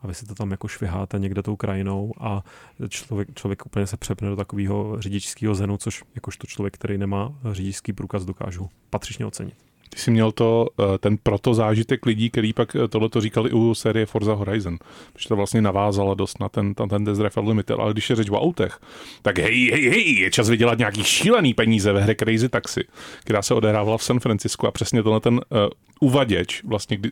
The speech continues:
Speaker 2: když, když jste začali hrát tu hru, tak on začal, hej, hej, hej, je čas vydělat šílené peníze.
Speaker 1: Ty jsi to hrál s českým dubbingem?
Speaker 2: Ne, ale ten, ten český dubbing, já myslím, že když někdo budete dělat český dubbing pro Crazy Taxi, tak se mi ozvěte, jo, prosím vás, děláme vlny.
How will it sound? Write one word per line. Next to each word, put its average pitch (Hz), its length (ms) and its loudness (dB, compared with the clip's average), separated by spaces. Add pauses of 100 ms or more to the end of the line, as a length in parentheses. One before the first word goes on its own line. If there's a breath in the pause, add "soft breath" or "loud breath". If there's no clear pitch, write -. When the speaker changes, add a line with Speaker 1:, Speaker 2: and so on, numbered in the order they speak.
Speaker 2:
když, 110 260 -4
když - 140 0
jste 127 120 2
začali 120 360 4
hrát 110 260 2
tu 120 160 4
hru, 101 220 2 (340 loud breath)
tak 92 140 -2
on 101 120 4
začal, 95 280 2
hej, 120 320 2
hej, 127 140 2
hej, 143 220 2
je 95 120 -2
čas 113 180 0
vydělat 110 300 2
šílené 117 340 2
peníze. 90 340 -2 (200)
Speaker 1:
Ty 120 60 -10
jsi - 60 -10
to 123 60 2
hrál 113 140 2
s - 40 -2
českým 120 260 -2
dubbingem? 110 400 2 (340 loud breath)
Speaker 2:
Ne, 127 140 4
ale 170 200 4
ten, 156 280 2
ten 165 160 2
český 156 240 0
dubbing, 143 240 4
já 143 100 4
myslím, 151 220 4
že 180 80 4
když 156 300 2 (100)
někdo 135 240 2
budete 151 260 4
dělat 123 360 4
český 120 320 0
dubbing 113 240 2
pro 110 120 0
Crazy 117 260 4
Taxi, 117 240 -2
tak - 120 -6
se 127 80 0
mi 127 120 4
ozvěte, 110 400 2
jo, 95 160 -2
prosím - 260 -6
vás, 107 180 -2 (220 loud breath)
děláme 117 260 4
vlny. 101 220 2